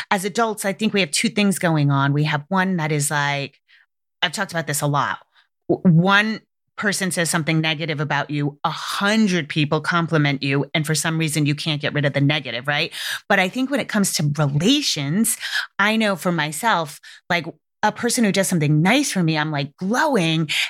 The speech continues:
and they really will have to do, like, a lot of negative things before I'm like, "Wait a minute, I might have to cut you out of my life." You know what I mean?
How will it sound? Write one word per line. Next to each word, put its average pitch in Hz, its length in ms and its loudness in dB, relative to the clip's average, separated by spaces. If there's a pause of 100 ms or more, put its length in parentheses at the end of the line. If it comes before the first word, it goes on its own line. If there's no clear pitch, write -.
(120)
and 202 140 2
they 202 140 -2
really 247 380 2
will 226 220 2
have 185 220 -2
to 190 120 -2
do, 175 400 4
like, 165 220 2
a 160 80 2
lot 170 400 -2
of 190 100 -2
negative 170 400 0
things 294 300 4
before 170 260 -2
I'm 160 100 -2
like, 156 200 -2
"Wait 160 500 0
a 131 80 -6
minute, 120 500 -4
I 135 100 -6
might 147 260 0
have 139 180 -4
to - 80 -10
cut - 260 -6
you 143 60 -2
out 127 140 -4
of 123 60 -6
my 117 120 -6
life." 151 340 -2
You 165 100 -2
know 160 120 0
what 165 120 0
I 156 100 0
mean? 170 240 0